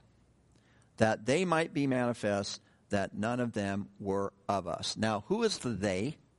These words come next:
that John is talking about here? I look at this passage. Some people interpret this as now he's, he's breaking into a new thought,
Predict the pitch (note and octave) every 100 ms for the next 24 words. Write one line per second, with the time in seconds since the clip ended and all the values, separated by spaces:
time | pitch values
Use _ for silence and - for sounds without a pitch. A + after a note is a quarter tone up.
0 | _ A2+ G#2+ - - A2 G#2+ G2+ - G2+
1 | F#2+ G2+ F#2 G2 G2 G#2 G#2+ B2+ - -
2 | C#3+ F3 E3 D#3 A#2 B2 - C#3 D3 D3
3 | A2 - - - D#3+ D#3+ D#3 D#3+ C#3+ C3
4 | C#3 A#2 - D3+ D3+ C#3 C3+ B2+ - C3
5 | G#2 A#2+ B2+ - B2+ - - - - -
6 | - A2 - A#2+ C#3 C#3 B2+ B2 A#2 B2+
7 | G#2+ G2 A#2+ A2 - G#2+ A#2+ D#3